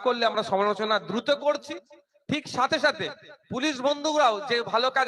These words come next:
আমাদের জন্য করছে, তারও আমরা গুণগান গাইব। Just আমি একটা উদাহরণের জন্য আপনি বুঝতে পারবেন, এটা বনগাঁ উত্তর বিধানসভা, এই থানার নাম কি? গোপালনগর থানাতে কত মানুষ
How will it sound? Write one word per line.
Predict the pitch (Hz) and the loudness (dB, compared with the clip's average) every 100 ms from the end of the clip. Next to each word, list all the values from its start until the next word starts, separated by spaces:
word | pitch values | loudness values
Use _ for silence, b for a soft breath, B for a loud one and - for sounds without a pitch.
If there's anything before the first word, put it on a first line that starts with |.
| 233 | 0
আমাদের | 240 240 233 | 0 0 0
জন্য | 233 214 196 196 | -4 -4 -2 2
করছে, | 269 - 277 247 185 | 2 2 -2 -2 0
তারও | 175 240 220 | 0 2 0
আমরা | 190 160 147 175 143 - 156 | 2 0 -2 -10 -20 -16 -4
গুণগান | 190 185 165 247 190 | 0 0 0 0 0
গাইব। | 151 135 139 - 139 - _ 254 | -2 -2 -6 -8 -20 -20 _ -2
Just | 277 311 | 0 0
আমি | 311 320 | 0 0
একটা | 320 277 | 0 2
উদাহরণের | 269 302 311 330 311 | 4 4 4 0 0
জন্য | 302 294 | 2 2
আপনি | 285 277 254 | 0 0 -2
বুঝতে | - 269 226 | 0 2 2
পারবেন, | 190 185 151 - - _ - | 0 -2 -6 -10 -20 _ -6
এটা | 214 226 | -2 2
বনগাঁ | 226 247 269 311 277 302 349 302 - _ _ _ _ _ _ - 254 | 2 2 2 2 0 -12 -16 -20 -20 _ _ _ _ _ _ -8 -8
উত্তর | - 311 302 | -2 2 2
বিধানসভা, | 269 262 247 254 214 202 | 2 0 0 0 2 2
এই | 226 214 | 0 -2
থানার | 233 262 254 | 0 0 0
নাম | 262 269 | -2 -6
কি? | 349 - 330 _ _ _ _ _ _ _ _ _ _ 208 | -10 -12 -20 _ _ _ _ _ _ _ _ _ _ -2
গোপালনগর | 269 302 311 311 311 311 | 4 4 6 4 4 2
থানাতে | 269 294 302 - | 2 2 2 2
কত | 269 277 277 | 2 2 2
মানুষ | 269 285 | 0 0